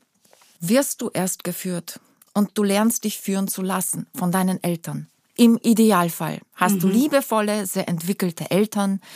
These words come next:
Speaker 1: die wissen, wie's läuft und sie führen dich in den ersten
Speaker 2: Also
Speaker 1: Jahren
Speaker 2: quasi
Speaker 1: durchs Leben.
Speaker 2: Instagram-Family.
Speaker 1: Genau. <laughs> Genau. Aber da solltest du rein theoretisch lernen, wie es ist, geführt zu werden. Mit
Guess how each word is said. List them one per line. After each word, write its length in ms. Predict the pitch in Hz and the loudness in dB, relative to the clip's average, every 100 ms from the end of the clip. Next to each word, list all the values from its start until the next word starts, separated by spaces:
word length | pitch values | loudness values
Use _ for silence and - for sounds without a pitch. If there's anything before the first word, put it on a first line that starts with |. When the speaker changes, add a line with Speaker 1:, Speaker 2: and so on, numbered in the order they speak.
| - - | -20 -12
Speaker 1:
die 140 | 147 147 | -4 2
wissen, 360 | 254 - 262 | 2 4 4
wie's 200 | 214 214 160 | 4 2 2
läuft 560 | 156 170 175 - - - - - | 2 2 0 -6 -16 -20 -20 -4
und 440 | - 311 339 - - - - | 2 2 2 -6 -12 -14 -8
sie 440 | 175 208 233 240 - _ | 0 4 6 4 0 _
führen 720 | - - 208 247 247 214 214 | -12 0 4 6 6 4 4
dich 300 | 185 190 - | 2 0 0
in 120 | 196 | -2
den 160 | 180 180 | -2 -2
ersten 400 | 170 165 - - | -2 -2 -2 -2
Speaker 2:
Also 140 | 180 | -2
Speaker 1:
Jahren 180 | 151 151 | 0 2
Speaker 2:
quasi 160 | 214 254 | 4 6
Speaker 1:
durchs 240 | 277 - | 4 4
Leben. 200 | 180 254 | 8 8
Speaker 2:
Instagram-Family. 1000 | 185 - 165 208 202 214 208 220 240 233 285 320 330 330 | 8 6 2 4 4 4 6 6 8 8 8 8 10 10
Speaker 1:
Genau. 220 | 254 147 | 8 4
<laughs> 60 | - - - - 302 - 349 - - 370 - | -2 -8 -4 4 4 6 4 4 2 0 4
Genau. 380 | 233 285 233 - - - - - | 6 6 6 2 -4 -6 -2 2
Aber 180 | 254 | 4
da 160 | 254 311 | 6 4
solltest 400 | 320 302 - 269 | 4 0 -2 -2
du 40 | 240 | 2
rein 260 | 208 240 | 2 2
theoretisch 500 | 262 233 220 226 220 | 0 -2 -4 -4 -2
lernen, 360 | 185 185 214 202 | 0 2 2 0
wie 80 | 180 | -2
es 140 | 175 | -2
ist, 220 | 196 - | -6 -4
geführt 380 | 220 208 185 180 | -4 -4 -4 -6
zu 260 | - - 170 | -8 -8 -4
werden. 380 | 165 143 - - - - - - | -4 -4 -8 -14 -20 -20 -8 0
Mit 360 | 285 302 240 | 4 4 0